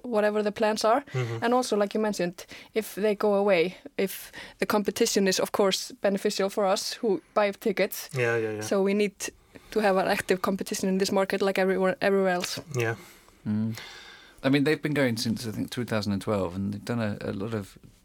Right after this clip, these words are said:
Speaker 3: good for the marketplace and competition here.
Speaker 2: Mm-hmm.
Speaker 3: And lots of money is involved in it. So I believe what they're talking about today and yesterday is now working with existing investors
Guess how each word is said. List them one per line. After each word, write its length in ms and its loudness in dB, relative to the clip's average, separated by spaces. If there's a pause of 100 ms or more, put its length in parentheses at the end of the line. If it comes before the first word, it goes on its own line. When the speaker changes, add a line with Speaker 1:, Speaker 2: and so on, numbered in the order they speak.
Speaker 3:
good 240 2
for 140 -4
the 120 0
marketplace 720 -4
and 200 -10 (200)
competition 560 -8
here. 160 -4
Speaker 2:
Mm-hmm. 140 -8 (640)
Speaker 3:
And 380 -2 (720)
lots 280 0
of 60 -2
money 240 2
is 140 0
involved 420 -2
in 100 0
it. 160 -6
So 260 0 (680)
I 100 4
believe 300 0
what 140 -2
they're 160 0 (100)
talking 340 0
about 240 -2
today 280 2
and 80 2
yesterday 460 0
is 220 -2
now 160 -2
working 440 0
with 160 -2
existing 420 -4
investors 720 -6